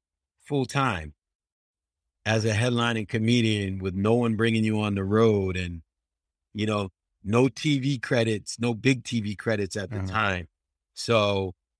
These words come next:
Speaker 1: yeah, that was a gamble. So that s-, story I tell at the end with the student kind of, like, pushed me in the right direction as well. So that, that, you know, that's why it's included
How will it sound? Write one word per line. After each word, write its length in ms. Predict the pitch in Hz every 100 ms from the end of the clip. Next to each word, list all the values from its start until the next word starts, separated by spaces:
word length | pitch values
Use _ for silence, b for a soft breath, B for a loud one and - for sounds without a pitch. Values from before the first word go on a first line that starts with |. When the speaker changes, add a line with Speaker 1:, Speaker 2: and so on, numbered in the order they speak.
| _ -
Speaker 1:
yeah, 220 | 120 123
that 140 | 113
was 160 | 123 113
a 60 | 110
gamble. 400 | 117 123 104 95
So 140 | 107
that 160 | 107 101
s-, 340 | - - - -
story 500 | - - 143 139 120
I 100 | 110
tell 280 | - 120 110
at 100 | 95
the 180 | 104
end 140 | 117 107
with 100 | 95
the 60 | 95
student 540 | - 135 127 104 82 - _ _ _ _ _ _ _ _ _
kind 240 | - 117 113
of, 100 | 104
like, 280 | 110 104 - _ _ _ _ _ -
pushed 320 | 170 - 135
me 140 | 127
in 60 | 120
the 100 | 120
right 220 | 120 113
direction 480 | 110 113 117 - 98
as 160 | 95
well. 240 | 104 104 92
So 120 | 101
that, 280 | 95 98 95
that, 220 | 98 95
you 100 | 101
know, 200 | 92 90 82
that's 220 | 90 -
why 380 | 95 90 87 80 _ _ _ _ -
it's 120 | -
included 520 | 85 - 104 90